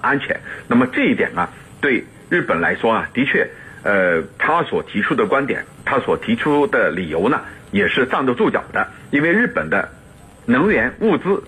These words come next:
都需要通过海上运输，他认为海上通道的安全对他来说是攸关重要的，所以日本始终把他的关注点放在海上。那么其次呢，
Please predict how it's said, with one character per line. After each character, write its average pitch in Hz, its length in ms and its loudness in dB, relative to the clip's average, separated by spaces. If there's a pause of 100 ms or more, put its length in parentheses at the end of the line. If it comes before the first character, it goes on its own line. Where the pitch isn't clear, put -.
都 220 220 2
需 - 160 0
要 107 140 2
通 120 180 0
过 107 100 2
海 - 280 -4
上 - 260 -4 (220)
运 123 180 2
输， - 240 0 (320)
他 135 140 0
认 135 180 4
为 92 180 0 (120)
海 92 260 -2
上 151 300 -2
通 151 160 -2
道 175 200 -2 (400)
的 - 160 0
安 185 200 2
全 87 200 -4 (100)
对 104 100 2
他 113 120 0
来 92 140 0
说 90 180 0
是 87 160 -2
攸 110 160 4
关 110 200 2
重 107 180 0
要 117 160 0
的， - 140 -8 (280)
所 127 140 2
以 - 20 4
日 196 200 2
本 80 280 -2
始 - 280 2
终 151 200 2
把 87 140 0
他 101 160 0
的 95 100 0
关 185 240 2
注 226 160 0
点 87 280 -4 (400)
放 123 200 2
在 95 120 0
海 - 260 -2
上。 - 220 -2 (720)
那 165 120 0
么 190 100 2
其 196 240 -2
次 240 160 0
呢， 147 160 2